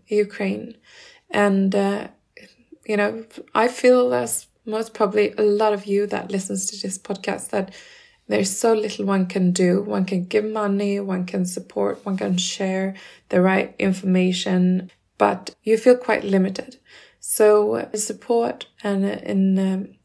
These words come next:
the admiration of the brave people that fight for their country and their freedom, I would like for us at Feminvest to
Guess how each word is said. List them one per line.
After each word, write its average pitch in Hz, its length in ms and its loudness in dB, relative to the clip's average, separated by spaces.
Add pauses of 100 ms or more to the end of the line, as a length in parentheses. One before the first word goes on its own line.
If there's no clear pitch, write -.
the - 180 -6
admiration 202 1000 -2
of 196 220 -6
the 196 220 -4 (360)
brave 208 580 2
people 208 640 -2 (240)
that - 160 -8
fight 208 300 2
for 190 240 2
their 196 140 2
country 196 420 0
and 190 140 4
their 190 120 4
freedom, 196 640 0 (480)
I 202 100 2
would 214 160 4
like 202 260 0
for - 200 -6
us 190 440 -6
at 180 300 -4
Feminvest 185 560 -2
to 185 420 -2